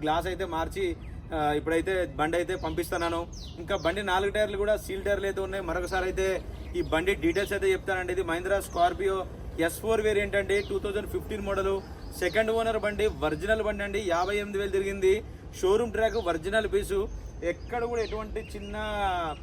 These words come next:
ప్రాబ్లం కూడా లేదు. బండి అయితే అంతా పర్ఫెక్ట్గా, చాలా అంటే చాలా నీట్గా ఉంది. ఈ కార్ కోసం అయితే నాకైతే చాలామంది అయితే ఫోన్లు చేశారు,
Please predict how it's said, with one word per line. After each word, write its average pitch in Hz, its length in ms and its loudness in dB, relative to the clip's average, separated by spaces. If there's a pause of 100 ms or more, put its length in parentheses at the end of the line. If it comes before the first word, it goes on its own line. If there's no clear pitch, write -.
ప్రాబ్లం 165 340 2
కూడా 196 160 -2
లేదు. 185 220 -4
బండి 175 180 -2
అయితే 175 160 -4
అంతా 202 240 0 (500)
పర్ఫెక్ట్గా, 185 520 2 (120)
చాలా 170 240 4
అంటే 190 220 -2
చాలా 175 240 4
నీట్గా 170 280 0
ఉంది. 170 180 0 (500)
ఈ - 20 0 (100)
కార్ 220 240 2
కోసం 202 200 -2
అయితే 202 180 -2
నాకైతే 180 260 -2 (120)
చాలామంది 185 420 0
అయితే 190 200 -2
ఫోన్లు 185 280 -4
చేశారు, 175 240 -4